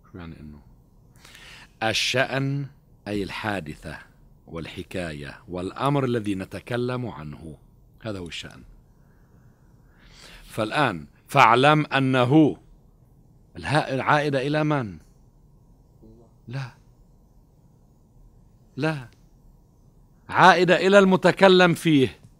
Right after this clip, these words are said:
إلى الموضوع السائر بيننا، إلى الموضوع الذي نتحدث فيه، إلى الشأن الذي في الذهن. "فاعلم أن القصة كلها والأمر كله والشأن كله"،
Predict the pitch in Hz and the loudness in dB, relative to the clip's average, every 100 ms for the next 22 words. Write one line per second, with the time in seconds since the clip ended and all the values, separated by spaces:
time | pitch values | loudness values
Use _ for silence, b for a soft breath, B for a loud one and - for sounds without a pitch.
0 | _ _ - _ _ 175 175 170 170 170 | _ _ -20 _ _ 4 6 8 8 10
1 | 175 196 160 - 175 175 156 156 143 143 | 12 12 10 8 6 6 8 4 6 6
2 | 127 117 120 - 156 156 156 160 185 170 | 4 0 -6 -2 2 4 6 6 6 6
3 | 165 165 143 170 160 - 202 170 - - | 4 -2 -2 -4 -4 -4 -4 -4 -4 -16
4 | B B B B B B B _ - - | B B B B B B B _ -20 -20
5 | _ _ _ _ _ _ - 175 170 - | _ _ _ _ _ _ 2 6 6 6
6 | - 208 190 185 175 165 165 165 147 185 | 6 6 6 4 4 4 2 2 6 6
7 | 147 78 - - - - - - b b | 4 -4 -16 -4 2 2 0 -8 b b
8 | b - 170 139 160 196 147 107 - 147 | b 8 10 10 12 10 10 4 -2 2
9 | 170 175 170 170 165 185 170 - 156 175 | 4 4 6 6 6 4 2 4 2 4
10 | 135 85 - - _ _ _ - - 131 | 2 0 -8 -20 _ _ _ -20 -10 2
11 | 147 156 170 180 175 - 160 110 82 - | 4 6 6 6 6 6 4 2 -6 -16
12 | _ _ - 131 127 190 185 175 165 180 | _ _ -6 -4 0 4 6 4 4 4
13 | 135 95 | 4 -4